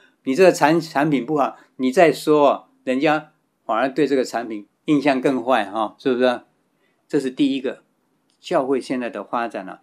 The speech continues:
是朝着恢复到使徒行传跟书信上的真理。比如说早期的恢复呢，哎，比如说马丁路德恢复因信称义，对不对？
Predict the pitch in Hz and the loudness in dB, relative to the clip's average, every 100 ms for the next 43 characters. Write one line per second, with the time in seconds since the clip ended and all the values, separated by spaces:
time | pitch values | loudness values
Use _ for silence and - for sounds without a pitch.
0 | _ - 135 - - 107 104 131 131 107 | _ -12 -10 -10 -8 -2 0 0 -2 -6
1 | - _ _ - 143 143 135 147 123 104 | -8 _ _ -2 2 2 0 -2 -4 -4
2 | 131 117 - _ _ _ _ - - 101 | -2 -2 -4 _ _ _ _ -16 -14 -8
3 | 123 - 110 120 117 104 _ - 120 113 | -8 -8 -10 -6 -6 -8 _ -10 -10 -8
4 | - 127 127 131 107 120 107 98 - _ | -4 -4 -2 -6 -8 -8 -10 -10 -16 _
5 | - 110 110 - _ _ _ _ _ _ | -8 -8 -8 -12 _ _ _ _ _ _
6 | _ _ - 165 196 185 117 104 101 131 | _ _ -4 0 2 2 0 -2 -6 -4
7 | 131 113 127 127 120 107 104 _ _ _ | -2 -2 -4 -4 -4 -6 -10 _ _ _
8 | - 104 92 117 127 139 117 98 123 127 | -10 -10 -8 -2 -2 -2 -4 -6 -4 -2
9 | 127 110 104 104 - _ _ - 120 120 | -2 -2 -6 -6 -8 _ _ -10 -8 -6
10 | 117 117 117 104 113 110 104 113 123 117 | -8 -8 -8 -6 -8 -8 -8 -6 -6 -6